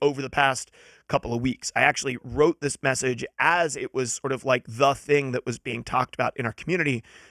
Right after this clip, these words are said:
Tonight, we're gonna talk about forgiveness, and we're also gonna build off of what it was that we talked last week, which reminds me, if you don't follow us over on YouTube, subscribe to us on YouTube, and you can catch every message from this series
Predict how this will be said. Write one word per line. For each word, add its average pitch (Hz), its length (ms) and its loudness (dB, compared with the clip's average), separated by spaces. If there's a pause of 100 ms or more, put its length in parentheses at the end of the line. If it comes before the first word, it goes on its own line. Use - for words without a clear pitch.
(140)
Tonight, 147 520 0 (300)
we're 160 180 2
gonna 165 200 -4
talk 151 220 2
about 135 240 -4 (120)
forgiveness, 139 720 0 (300)
and 123 100 0
we're 127 140 0
also 156 280 8
gonna 143 160 0
build 135 280 0
off 127 260 2
of 123 260 0 (380)
what 147 220 4
it - 80 -8
was 147 180 2
that 135 60 -8
we 131 80 -6
talked 117 320 -4
last 123 320 2
week, - 200 -12
which - 280 0 (160)
reminds 147 420 2
me, 104 180 -12
if - 180 -6
you 139 220 -2
don't 151 200 6
follow 147 200 0
us 143 180 0
over 143 300 2
on 127 160 0
YouTube, 170 360 2
subscribe - 440 -2
to 147 80 -2
us 131 160 -2
on 123 80 -4
YouTube, 135 360 -4
and 123 100 -8
you 131 60 -6
can - 140 -14
catch 123 320 -4
every 165 260 2
message 147 360 -2
from 139 120 -6
this 135 140 -2
series 127 380 -2